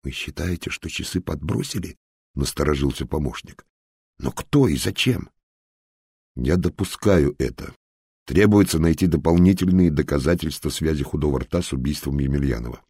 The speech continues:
Вот их и будем искать в притоне. Возьмем в участке понятых и нагрянем неожиданно.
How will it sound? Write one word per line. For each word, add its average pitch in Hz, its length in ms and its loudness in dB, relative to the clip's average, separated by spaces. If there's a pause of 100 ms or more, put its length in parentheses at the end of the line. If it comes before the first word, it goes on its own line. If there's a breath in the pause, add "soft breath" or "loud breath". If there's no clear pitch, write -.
(460)
Вот 90 300 0
их 120 260 4
и 80 100 2
будем 78 380 2
искать 69 340 -4
в - 120 -18
притоне. 58 600 -6 (800)
Возьмем 104 360 6
в 95 40 6
участке - 440 2
понятых 69 640 0
и - 40 -2
нагрянем 76 680 2
неожиданно. 65 800 0